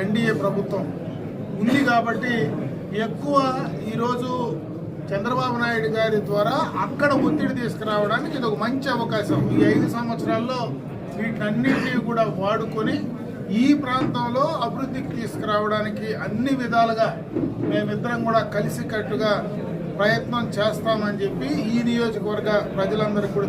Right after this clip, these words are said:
తెలియజేసుకుంటూ మరొక్కసారి ఈ నియోజకవర్గ ప్రజలందరినీ కూడా అటు ఎంపీ గారు కావచ్చు, నేను కావచ్చు, గవర్నమెంట్కు సంబంధించినటువంటి ఈరోజు రాష్ట్ర ప్రభుత్వంలో ఇంకా ప్రభుత్వాన్ని కింద స్థాయి దాకా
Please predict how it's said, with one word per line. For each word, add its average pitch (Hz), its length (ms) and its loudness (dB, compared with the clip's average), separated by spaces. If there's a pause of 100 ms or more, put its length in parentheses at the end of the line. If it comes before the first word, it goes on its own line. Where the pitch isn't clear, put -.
తెలియజేసుకుంటూ 208 760 0 (760)
మరొక్కసారి 240 640 0 (1600)
ఈ 214 40 4
నియోజకవర్గ 214 640 2
ప్రజలందరినీ 208 880 0
కూడా 269 140 0 (500)
అటు - 120 0
ఎంపీ 208 280 2
గారు 226 360 2
కావచ్చు, 208 360 2 (140)
నేను 226 240 0
కావచ్చు, 185 320 0 (760)
గవర్నమెంట్కు 247 760 0 (100)
సంబంధించినటువంటి 226 920 -2
ఈరోజు 226 240 4 (120)
రాష్ట్ర 233 340 0 (120)
ప్రభుత్వంలో 220 600 0 (360)
ఇంకా 247 360 2 (140)
ప్రభుత్వాన్ని 240 720 0 (800)
కింద 277 260 2
స్థాయి 233 400 2
దాకా 214 300 0